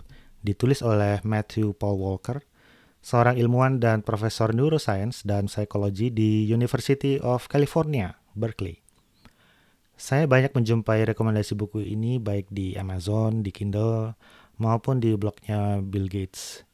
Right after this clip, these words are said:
Pada buku ini, Walker fokus kepada efek tidur terhadap kesehatan manusia. Menurut Walker, Seseorang yang kurang tidur dalam semalam itu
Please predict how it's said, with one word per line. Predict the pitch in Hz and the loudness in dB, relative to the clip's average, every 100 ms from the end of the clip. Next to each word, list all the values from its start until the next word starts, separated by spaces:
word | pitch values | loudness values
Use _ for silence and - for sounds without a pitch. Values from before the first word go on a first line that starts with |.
| _ _ _ _ _ _ _ | _ _ _ _ _ _ _
Pada | 120 113 | 0 2
buku | 107 110 120 117 | 2 0 2 2
ini, | 135 160 | 2 4
Walker | 123 117 - 139 | 4 2 0 -4
fokus | - 117 143 - | -4 -4 -4 -6
kepada | - 110 107 104 131 | -6 -2 -2 -2 -2
efek | 139 165 | -2 -2
tidur | - 107 101 131 | 0 0 0 -4
terhadap | - 95 98 95 92 92 - | -6 -6 -4 -4 -4 -6 -6
kesehatan | - 113 110 113 | -4 0 0 2
manusia. | 104 98 - 101 85 - _ - - - - - - - _ _ _ | 0 -2 -2 -6 -8 -12 _ -20 -20 -20 -20 -20 -20 -20 _ _ _
Menurut | 107 113 123 | -2 0 2
Walker, | 113 104 123 156 - - _ _ _ _ _ | 0 2 0 0 -6 -20 _ _ _ _ _
Seseorang | - 127 135 147 165 | -4 2 4 6 4
yang | 139 | 4
kurang | 135 135 139 | 4 4 4
tidur | 143 135 135 | 2 4 4
dalam | 127 123 127 127 | 6 6 6 4
semalam | - 135 135 143 | 2 4 6 4
itu | 139 - 175 185 | 0 2 2 2